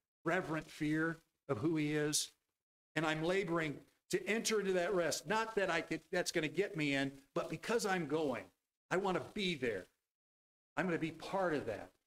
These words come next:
And so, Lord, I'm gonna serve you here so I can be the best servant I can be. Entering into that rest. Look down to verse fourteen. "Seeing then that we have a high, Je-,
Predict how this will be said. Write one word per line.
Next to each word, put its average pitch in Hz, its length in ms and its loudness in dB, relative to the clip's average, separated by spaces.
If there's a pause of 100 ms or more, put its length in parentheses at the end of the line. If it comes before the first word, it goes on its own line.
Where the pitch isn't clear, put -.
(400)
And 151 100 -2
so, 175 200 2
Lord, 190 260 2
I'm 165 100 0
gonna 151 200 0
serve 190 360 0
you 160 140 -4
here 135 340 0
so 139 160 -4
I 147 120 0
can 143 100 -4
be 139 120 0
the 131 100 -2
best 147 360 2
servant 135 360 -2
I 123 120 2
can 131 200 -10
be. 160 320 -8 (1120)
Entering 120 300 -4
into 113 120 -8
that 110 220 -8
rest. 113 400 -14 (1040)
Look - 140 -10
down 139 240 0
to 113 80 -2
verse 117 420 -4 (140)
fourteen. 127 480 -6 (1600)
"Seeing 208 340 2
then 156 260 2
that 143 200 0
we 147 180 2
have 139 260 2 (1300)
a 127 60 0
high, 143 240 0 (300)
Je-, 165 180 0